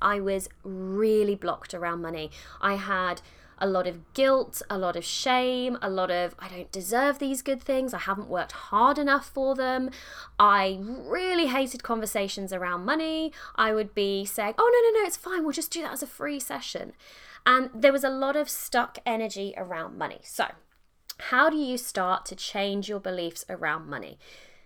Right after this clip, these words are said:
The first thing you have to do is open up to what your money beliefs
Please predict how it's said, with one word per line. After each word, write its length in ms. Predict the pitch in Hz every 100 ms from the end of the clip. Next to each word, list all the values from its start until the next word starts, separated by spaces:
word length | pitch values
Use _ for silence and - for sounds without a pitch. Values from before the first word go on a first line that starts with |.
| _ _
The 120 | 240
first 500 | 226 - 202 262 277
thing 140 | 311 285
you 140 | 277
have 240 | 240 247 -
to 120 | 214
do 520 | 170 170 180 247 277 -
is 240 | 190 185 - _ _ -
open 480 | 196 226 233 262 247
up 380 | 170 180 - - - - _ -
to 160 | 208
what 420 | 175 175 180 185 - -
your 480 | 175 170 170 170 170 -
money 300 | 170 165 165
beliefs 480 | 170 165 156 -